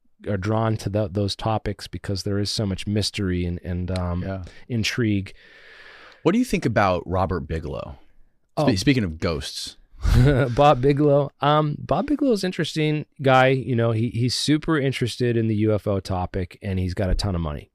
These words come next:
Speaker 1: So
Speaker 2: Mm-hmm.
Speaker 1: that's, that's kinda how he got into it. He's always been fascinated by
Speaker 2: Did you watch his interview with Jo-,
Speaker 1: U F Os.
Speaker 2: with Joe Rogan?
Speaker 1: Yeah, I watched it on, with his interview with Joe Rogan, and the
Speaker 2: He's
Speaker 1: ones he
Speaker 2: ta-,
Speaker 1: did with George Knapp.
Speaker 2: he's
Speaker 1: It's
Speaker 2: talking about, like, this remote viewing technology. He's talking about poltergeists in his house. I mean,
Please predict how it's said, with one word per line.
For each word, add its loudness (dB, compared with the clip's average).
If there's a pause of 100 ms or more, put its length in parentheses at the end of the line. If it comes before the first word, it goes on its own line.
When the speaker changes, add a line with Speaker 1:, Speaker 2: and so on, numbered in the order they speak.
(100)
Speaker 1:
So -6
Speaker 2:
Mm-hmm. -2
Speaker 1:
that's, -4
that's -4
kinda -2
how -2
he -2
got 2
into 0
it. -2
He's -4
always -2
been 0
fascinated 0
by 2 (160)
Speaker 2:
Did -2
you 0
watch -2
his 0
interview 4
with 0
Jo-, 0
Speaker 1:
U 2
F 2
Os. 0
Speaker 2:
with -4
Joe 0
Rogan? -2 (680)
Speaker 1:
Yeah, 8
I 10
watched 4
it 4
on, 0
with 0
his 0
interview 0
with 0
Joe 2
Rogan, 2
and 0
the 2
Speaker 2:
He's 2
Speaker 1:
ones 2
he 0
Speaker 2:
ta-, 4
Speaker 1:
did 4
with 2
George 0
Knapp. -2 (160)
Speaker 2:
he's -6 (120)
Speaker 1:
It's -4
Speaker 2:
talking -2
about, 0
like, -4
this -8
remote -2
viewing -2
technology. -2
He's -2
talking -4
about -6
poltergeists -2
in -4
his -6
house. -2
I -6
mean, -6